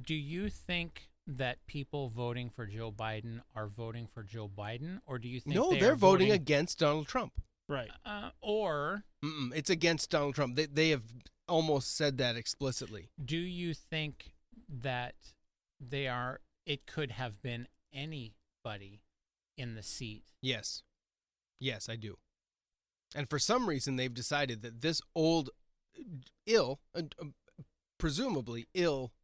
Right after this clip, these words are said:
Speaker 2: old guy, who really is being abused, if you think about it, being traipsed out like this. He's being abused. And, and it's, it's elder abuse, if anything.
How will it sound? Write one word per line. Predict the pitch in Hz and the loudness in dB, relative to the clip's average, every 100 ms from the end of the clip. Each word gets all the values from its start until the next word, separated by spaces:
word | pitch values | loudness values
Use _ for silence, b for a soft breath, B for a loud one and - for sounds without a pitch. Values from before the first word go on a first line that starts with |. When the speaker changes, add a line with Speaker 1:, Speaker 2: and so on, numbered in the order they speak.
| _ _ _ - | _ _ _ -2
Speaker 2:
old | 170 165 123 | 0 0 -2
guy, | - 110 98 98 _ _ _ _ _ _ - | -4 -4 -4 -14 _ _ _ _ _ _ 2
who | 180 180 | 2 2
really | 160 269 392 139 | -2 0 0 0
is | - | -2
being | 185 160 | 0 0
abused, | 120 120 165 156 107 - - | -2 -2 0 0 -2 -10 -10
if | 117 | -10
you | |
think | 117 160 | -2 -2
about | 123 92 92 | -2 -10 -14
it, | 85 | -10
being | 117 131 101 _ 113 107 - | -4 -4 -4 _ -20 -16 -8
traipsed | - 151 147 - | 0 2 2 0
out | 135 127 131 | 0 0 -2
like | 107 95 | -12 -12
this. | 101 101 - - _ _ _ _ _ _ - | -18 -14 -12 -12 _ _ _ _ _ _ -6
He's | 254 | -4
being | 277 311 | -2 -2
abused. | 277 139 180 170 95 - - _ _ _ _ _ _ _ - | -2 -2 -2 -4 -6 -10 -12 _ _ _ _ _ _ _ -8
And, | 156 | -4
and | 165 156 | 0 0
it's, | 139 185 | 2 0
it's | 175 | 4
elder | 254 349 440 196 | 4 4 2 4
abuse, | 135 123 113 - | 2 0 0 0
if | 113 | 0
anything. | 143 254 - 101 | 2 2 0 -8